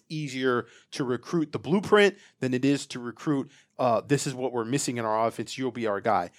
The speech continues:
To some extent, you know, maybe he has some big receiver vibes. I look at him and I do not compare him, having seen him play in person, with Drake London that way. I think he is a traditional tight end. He's six six. He's, like, two hundred fifty pounds.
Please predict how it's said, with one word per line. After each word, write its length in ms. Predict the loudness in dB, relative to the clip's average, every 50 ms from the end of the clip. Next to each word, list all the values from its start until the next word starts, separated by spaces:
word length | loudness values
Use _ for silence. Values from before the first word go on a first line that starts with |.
| -20 -20 _ _ _ 0
To 100 | 0 4
some 240 | 8 8 8 10 8
extent, 420 | 6 6 6 6 6 6 6 0 _ _ -4
you 120 | 0 2
know, 140 | 2 2 2
maybe 440 | 2 4 6 6 6 6 4 0 -4
he 140 | -4 -2 4
has 220 | 6 6 6 6
some 200 | 4 -2 -4 -2
big 300 | 0 0 0 0 0 -4
receiver 480 | -10 -8 -8 -6 -4 -4 -2 0 0 2
vibes. 460 | 6 6 6 8 6 6 4 2 -2 -14 -20 -20 -20 -20 _ _ _ _
I 140 | 6 8 8
look 240 | 10 8 6 6 4
at 100 | 2 2
him 160 | 2 2 4
and 60 | 4
I 60 | 2 0
do 120 | -2 -4
not 320 | -2 2 6 6 6 6
compare 380 | 4 0 -2 0 2 2 2 2
him, 260 | 2 0 -2 -2 0
having 240 | 0 0 0 0 -2
seen 160 | -6 -6 -6
him 140 | -6 -6 -6
play 180 | -4 -4 -4 -4
in 60 | -4
person, 460 | -6 -6 -8 -6 -8 -10 -10 -10 -12 _ -20 -20 -20 -20 _ _
with 320 | -4 0 0 0 0 0 -2
Drake 280 | 0 -2 -2 -2 -2
London 340 | -4 -4 -2 -4 -4 -4 -2
that 180 | -2 -2 -2 -2
way. 300 | -2 -2 -2 -4 -4 -4
I 160 | -2 -4 -4
think 240 | -4 -6 -8 -10 -10
he 260 | -14 -12 -6 -4 -2
is 160 | -2 -2 -2
a 340 | -2 -2 -2 -2 -4 -4 -8 _ -20 _ _
traditional 540 | -6 -4 0 2 4 4 4 2 0 -2 0
tight 280 | 4 6 6 8 6 6
end. 220 | 4 2 0 -2
He's 120 | -4 -6
six 220 | -6 -6 -6 -4 -4
six. 220 | -6 -6 -6 -6
He's, 120 | -6 -4 -4
like, 120 | -4 -4
two 180 | -4 -2 0 2
hundred 200 | 2 2 0 0
fifty 260 | -2 -4 -4 -6 -8
pounds. 460 | -6 -4 -2 -2 -2 -4 -6 -8